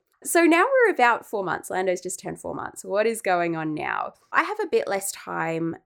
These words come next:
available now because he's not sleeping so much during the daytime anymore, which is awesome, and it's what he needs to be doing. But it's definitely just the schedule has shifted. So he's doing a few naps during the day. Sometimes they can be twenty minutes, sometimes they can be an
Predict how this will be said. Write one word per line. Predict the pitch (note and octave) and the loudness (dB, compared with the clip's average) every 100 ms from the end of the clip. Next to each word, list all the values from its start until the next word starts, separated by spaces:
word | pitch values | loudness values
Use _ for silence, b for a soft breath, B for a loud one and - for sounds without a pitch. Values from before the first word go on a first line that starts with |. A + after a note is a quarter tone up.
| _ _ | _ _
available | F#3 E3+ D#3 E3 F#3 A3+ | -8 -4 -2 -2 -2 -2
now | A3 G#3+ B3 | 0 2 2
because | - A#3 - F3+ E3+ | 0 -6 -4 -4 -4
he's | F#3 F3+ | -4 -4
not | E3+ - | -4 -6
sleeping | - F3 F3 G3+ | -6 -6 -6 -8
so | - G3 | -4 -2
much | F#3 - - | -2 -4 -8
during | A3 | -4
the | D#4+ | -2
daytime | G4 B4+ A#4+ F4+ C#4+ | 2 2 2 0 0
anymore, | G#3 - - | 0 0 0
which | - G4+ | 0 2
is | C5 | 2
awesome, | B3+ C4 G3 | 2 2 0
and | E3+ | -2
it's | - | 0
what | D4+ C4+ | 0 0
he | B3+ | -2
needs | A#3+ A3 - | -4 -6 -8
to | G#3+ | -8
be | G3 | -6
doing. | F3 D#3+ A#2 C4 | -2 -2 -2 0
But | A#3+ | 0
it's | C4+ | 2
definitely | D4+ C#4+ D4 B3 | 0 0 0 -4
just | A3+ G#3+ - | -2 -4 -4
the | G#3+ | -8
schedule | - F#3 F3 E3+ | -2 -2 0 -4
has | F#3 F3 D#3+ - | -2 -4 -4 -6
shifted. | - - F#3+ E3+ - - - - B B B B | -10 -6 -6 -6 -8 -8 -8 -14 B B B B
So | - A#3 G#3 G#3 | -4 2 4 4
he's | G#3+ C4 A#3 | 2 -2 0
doing | B3+ A3 G#3+ G#3 G3+ | 2 4 4 0 -4
a | - | -6
few | - C#4+ | -4 -2
naps | A3+ - - | -2 -2 -4
during | F#3 F3 | -2 0
the | |
day. | E3+ E3 | 0 -2
Sometimes | E3+ A3 A#3+ A3+ | -2 -4 -6 -4
they | G3+ | -4
can | F#3+ | -4
be | E3+ | -6
twenty | - D4 | -4 -2
minutes, | C#4+ C#4+ C#4 | 0 -2 -4
sometimes | G#3+ G3+ F#3+ F3 | -8 -8 -8 -8
they | E3 | -8
can | E3+ | -8
be | D#3 D3+ - | -8 -10 -10
an | F3 | -10